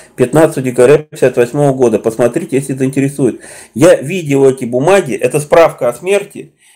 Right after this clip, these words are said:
И в ней написано, что Золотарёв умер пятна-, э, пятнадцатого декабря. У меня есть, всё-таки думаю, что это ошибка, но я присмотрюсь. Обязательно присмотрюсь.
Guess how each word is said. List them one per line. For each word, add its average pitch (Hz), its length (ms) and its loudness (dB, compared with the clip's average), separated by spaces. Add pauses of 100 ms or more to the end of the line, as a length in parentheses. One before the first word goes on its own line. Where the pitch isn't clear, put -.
И 120 80 -6
в 127 60 -2
ней 180 160 2
написано, 165 480 -4
что 120 240 -4
Золотарёв 143 480 0
умер 165 340 -4
пятна-, 143 340 -2
э, 117 480 4
пятнадцатого 143 460 -2
декабря. 123 600 0 (1500)
У 120 60 0
меня 185 260 4
есть, 151 220 0
всё-таки 160 300 -6
думаю, 147 400 0
что 160 200 0
это 147 320 4
ошибка, 165 380 -2
но 165 80 0
я 247 160 4
присмотрюсь. 196 680 -6 (1600)
Обязательно 147 480 0
присмотрюсь. 117 640 -4